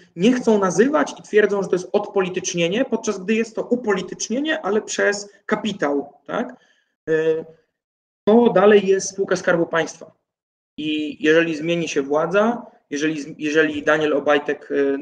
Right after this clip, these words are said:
albo nie zmieni się władza, ale Daniel Obajtek zawiedzie, albo cokolwiek innego, to na szczęście my zostajemy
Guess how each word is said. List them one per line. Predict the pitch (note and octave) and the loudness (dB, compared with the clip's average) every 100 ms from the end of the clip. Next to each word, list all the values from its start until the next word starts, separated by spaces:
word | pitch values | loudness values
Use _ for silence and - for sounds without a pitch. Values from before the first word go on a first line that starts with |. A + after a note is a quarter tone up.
| - | -4
albo | D3 E3 | -4 0
nie | F3+ | 2
zmieni | F#3 F#3 F3 | 2 2 0
się | E3+ | 2
władza, | E3+ E3 E3 | 4 4 4
ale | D3+ D3+ | 4 4
Daniel | D#3 D#3 D3+ | 4 4 2
Obajtek | D3 D3 C#3 | 2 0 -2
zawiedzie, | C#3 C#3 G3+ G3 A#3+ E3+ | -4 2 2 4 2 2
albo | D#3 | -4
cokolwiek | D#3 D#3+ D#3 D3+ | -8 -8 -8 -10
innego, | D#3 D3 C#3+ F#3 C#4 D4+ - _ _ _ _ _ _ | -6 -4 0 0 0 -6 -12 _ _ _ _ _ _
to | E3 E3 D3+ - - | 0 2 2 -2 -4
na | E3 | -2
szczęście | E3 A#3 A3+ - F#3 G3+ G#3 | 0 2 2 0 0 2 2
my | F3 A3 | 2 2
zostajemy | F#3+ F3+ F3+ F3 E3 E3+ G#3 C#4 | 0 -4 0 2 2 0 -2 -4